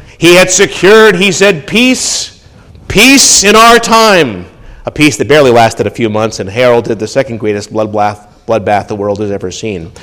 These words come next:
People think that Chamberlain is one of the great fools of history today, proclaiming peace, peace, when there was no peace. It's a, it's a foolish approach. Admiral Jim Stockdale was the highest-ranking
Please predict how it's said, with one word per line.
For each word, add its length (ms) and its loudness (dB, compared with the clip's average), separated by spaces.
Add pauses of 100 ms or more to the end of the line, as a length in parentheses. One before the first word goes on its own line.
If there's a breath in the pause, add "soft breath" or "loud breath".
(220 loud breath)
People 240 -2
think 460 -6
that 120 -10
Chamberlain 520 -2
is 100 -4
one 120 -4
of 40 -4
the 60 -2
great 240 -2
fools 200 -4
of 80 -8
history 380 -8
today, 460 -8 (260 loud breath)
proclaiming 580 0
peace, 400 -2
peace, 460 -6
when 120 0
there 120 2
was 400 0 (540 loud breath)
no 640 -2 (360)
peace. 520 -10 (840 soft breath)
It's 220 -8
a, 300 -2
it's 120 -8
a 60 -4
foolish 380 0
approach. 520 -4 (1040)
Admiral 380 4
Jim 220 -2
Stockdale 840 0
was 440 0
the 260 -4
highest-ranking 920 -2